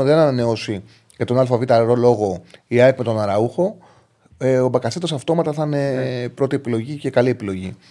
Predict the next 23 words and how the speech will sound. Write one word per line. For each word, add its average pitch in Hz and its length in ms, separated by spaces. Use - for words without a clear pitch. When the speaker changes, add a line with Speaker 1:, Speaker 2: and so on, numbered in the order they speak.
Speaker 1:
Αν 165 120
ανανεώσει, 185 760
και 175 120
εγώ 175 240
εκεί 202 520
θα 190 120
έχω 190 200
τις 190 120
αμφιβολίες 147 540
μου 190 120
κατά 160 280
πόσον, 185 280
όχι 208 180
ότι, 196 140
γιατί 151 220
έτσι 175 340
όπως 180 120
είναι 180 80
το 175 80
ποδόσφαιρο 160 380
πλέον, 139 380
όλοι 220 220
παίζουνε. 92 460